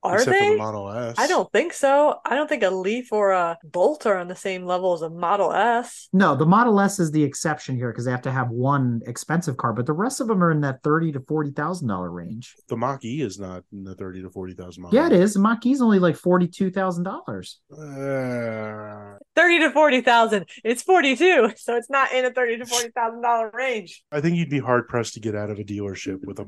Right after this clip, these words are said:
Speaker 2: Ford Mach-E for less than forty-five.
Speaker 1: For all those people interested in a Ford Mustang Mach-E, they start at forty-two nine nine five. In the
Speaker 2: Starts.
Speaker 1: select trim, the premium trim, forty-six nine nine five, the California Route one,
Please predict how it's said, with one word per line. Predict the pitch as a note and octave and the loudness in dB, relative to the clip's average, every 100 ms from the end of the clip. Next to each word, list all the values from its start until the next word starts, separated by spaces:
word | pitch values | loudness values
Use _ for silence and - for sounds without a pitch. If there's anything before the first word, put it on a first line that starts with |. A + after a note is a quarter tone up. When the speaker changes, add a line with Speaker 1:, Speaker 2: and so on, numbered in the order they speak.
| - | -12
Speaker 2:
Ford | A#2 A2 | -8 -8
Mach-E | G#2 G2+ F#2+ G2 | -8 -12 -12 -14
for | G2 F#2+ | -12 -12
less | F#2 - | -10 -10
than | G2+ | -10
forty-five. | F2+ G2 F#2+ F#2 F2+ F2 F#2 | -12 -12 -12 -12 -14 -14 -18
Speaker 1:
For | - G3 | -4 0
all | G#3 | 2
those | A#3 G#3+ | 2 0
people | - A3+ A3 - | -2 -4 -2 -2
interested | C4 C4+ B3+ - D#3 | -4 -6 -2 -2 -2
in | - A#3+ A3+ | -2 -2 0
a | E3+ - | -4 -2
Ford | A3 A3 | 0 0
Mustang | F#3+ G3+ - D#3+ D#3 | -4 -6 -8 -8 -6
Mach-E, | E3 E3 - A#3 A#3+ | -6 -6 -6 -2 0
they | A3+ A#3+ | 4 2
start | - C#4+ D4 B3 | 4 4 4 4
at | A3 - | 2 2
forty-two | D4+ C#4 B3+ - A3+ | 0 0 -4 0 0
nine | G3+ E3+ E3+ | 0 -2 -4
nine | E3+ F3 F3 | -4 -4 -4
five. | - G#3+ G3+ F3 D#3 C#3 - - - A3+ | 0 2 4 2 0 -6 -12 -2 2 4
In | A3 | 6
the | |
Speaker 2:
Starts. | G#3 C3+ | 8 8
Speaker 1:
select | C3 C4 C4+ C#4+ - - | 6 4 4 2 -2 -6
trim, | - D#4 B3 E3 D#3 | 0 4 4 0 -2
the | F#3+ | -4
premium | - A#3 A3 A3+ | 0 2 4 2
trim, | A3 B3+ B3 | 0 0 0
forty-six | A#3+ C4 C4 B3 C#4 - | 0 -2 -2 -4 -8 -6
nine | C#4+ D#4 | -4 -2
nine | A#3+ F3 E3 | 0 -2 -2
five, | F#3 F#3+ F#3+ | 0 0 0
the | G#3 | -2
California | - A3 A3 - A#3+ A#3 | -2 -2 -2 0 0 0
Route | A3+ B3 A3 | -2 -4 -2
one, | A#3+ A#3+ | -2 -2